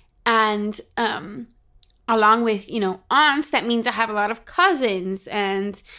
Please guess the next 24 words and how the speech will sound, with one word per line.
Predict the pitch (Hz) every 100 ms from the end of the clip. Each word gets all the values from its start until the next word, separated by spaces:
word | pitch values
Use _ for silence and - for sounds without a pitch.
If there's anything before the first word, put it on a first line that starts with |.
| - -
now | 202 202
my | 214
sister, | 214 - 330 - 254 233 240
now | 214
I | 220
have | 240
a | 247
nephew | 247 269 294 269 254
and | 220 220
one | 220 226
that's | 226 -
almost | 233 240 -
here. | 339 359 349 269 214 - - - -
And, | 233 220 220 214 - _
you | - 226
know, | 180 190
grandma, | 294 339 277 196 180
grandpa, | 226 311 311 269 240 214
and | 214
now | 208 220 214 214
with | 240 226
my | 202 208 _ _ _ _ _ _ -
husband, | 269 269 254 254 240 233
now | 208 233